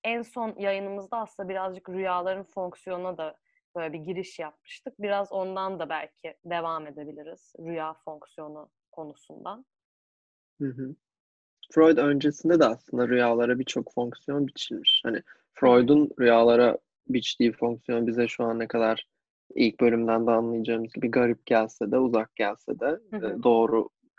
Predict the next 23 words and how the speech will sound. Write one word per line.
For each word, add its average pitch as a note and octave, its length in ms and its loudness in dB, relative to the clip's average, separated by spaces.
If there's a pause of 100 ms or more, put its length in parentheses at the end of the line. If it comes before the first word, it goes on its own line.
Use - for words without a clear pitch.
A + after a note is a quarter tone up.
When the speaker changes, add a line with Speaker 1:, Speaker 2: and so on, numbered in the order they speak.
(360)
Speaker 2:
olmadığını A#2 540 2
söylesek A#2 640 -2
de E3+ 100 8
ondan C#3+ 280 6
önce C3+ 260 4
de A#2 60 4
aslında A#2 360 -2
çok - 220 -4
garip A#2 240 0 (400)
fonksiyonlar B2 600 -2
biçilmiş. - 720 0
Ne, A#2+ 260 -2
ne C3+ 100 2
gibi A2 240 2
fonksiyonlar - 600 -8
var - 160 -6
mesela - 340 -8
Aylül? G#2+ 300 -6 (380)
Speaker 1:
Ee, F3+ 480 -8 (160)
mesela A#3+ 640 -4
işte F#3+ 360 -10
bu, G#3+ 360 -4 (180)
e, E3 360 -10